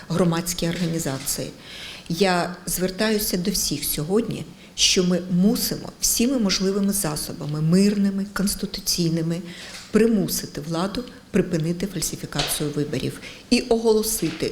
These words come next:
негайно результати. Я думаю, що сьогодні питання, яке буде піднято в парламенті, втручання президента, який є гарантом Конституції і гарантом чесних виборів, втручання Генерального прокурора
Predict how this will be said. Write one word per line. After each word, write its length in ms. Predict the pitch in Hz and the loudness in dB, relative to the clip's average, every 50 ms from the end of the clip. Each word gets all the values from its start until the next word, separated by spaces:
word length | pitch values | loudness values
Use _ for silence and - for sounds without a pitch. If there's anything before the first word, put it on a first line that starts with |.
| - | 0
негайно 520 | - 160 160 151 165 170 190 208 214 214 208 214 - | 0 0 0 0 0 0 0 0 0 -2 -4 -4 -4
результати. 680 | 170 165 151 - 160 151 - - 127 127 - - - - - - - - - - - - - - - | -4 -4 -4 -4 -4 -6 -6 -6 -6 -6 -8 -10 -14 -14 -14 -14 -14 -14 -14 -16 -14 -14 -14 -6 -2
Я 160 | - 175 220 220 | 2 2 2 2
думаю, 360 | 208 247 240 220 214 208 214 | 2 2 2 2 2 2 2
що 200 | - - - 202 | 2 2 2 0
сьогодні 600 | - - 220 202 190 170 151 - - - 71 - - - - | 0 0 0 0 0 0 0 -2 -2 -6 -6 -8 -10 -6 -4
питання, 440 | 208 - - 240 247 254 226 190 | -4 0 2 2 2 2 2 0
яке 200 | 175 - - - | 0 0 -2 -2
буде 220 | 165 160 175 175 180 | -2 0 0 -2 -2
піднято 440 | 170 - 202 185 190 185 180 - 165 | -2 -4 -4 -2 -2 -4 -4 -4 -6
в 60 | - | -8
парламенті, 760 | - - 165 151 139 139 131 131 131 135 156 - - - - - - - - - - | -8 -8 -6 -4 -4 -4 -4 -4 -6 -6 -8 -10 -10 -10 -12 -12 -14 -16 -16 -16 -10
втручання 720 | - - - - 226 202 - - - 233 214 247 254 269 262 | -8 -2 0 0 2 2 2 2 2 2 0 0 -2 -4 -4
президента, 760 | 269 - 233 220 - 226 180 160 156 147 139 139 135 - 135 139 - - - | -4 -4 -2 -2 -2 -2 -2 0 0 0 -2 -4 -2 -2 -4 -4 -4 -4 2
який 320 | 180 175 175 180 175 175 | 2 2 4 4 4 2
є 160 | 170 175 180 160 | 4 4 4 4
гарантом 540 | 165 165 151 160 160 175 185 180 180 208 | 2 0 0 0 0 0 0 0 0 0
Конституції 840 | 202 - 170 - - - 156 - - 151 147 - - - 196 214 226 - - - - | 2 2 0 0 0 -2 -2 -2 -4 -4 -4 -2 0 2 2 2 0 -2 -6 -4 -2
і 60 | - | 0
гарантом 500 | 165 151 170 160 160 170 170 170 196 185 | 0 2 0 0 0 0 -2 -2 -2 -2
чесних 540 | 180 - - 156 156 - - 165 170 170 - | 0 0 0 0 -2 -2 -2 -4 -6 -4 -4
виборів, 360 | 156 143 143 147 - - 147 151 - - - - - - | -4 -4 -2 -4 -4 -6 -6 -8 -10 -14 -16 -14 -8 -8
втручання 680 | - - - 220 190 - - - 208 196 247 269 262 240 202 | -2 2 2 4 4 4 4 4 4 2 2 0 -2 0 0
Генерального 540 | 208 185 185 190 190 190 185 180 180 180 | 2 2 2 2 2 2 0 0 0 -2
прокурора 600 | 175 - - 170 - - 165 170 175 190 - - | -2 -2 -4 -4 -4 -2 -2 0 0 2 2 0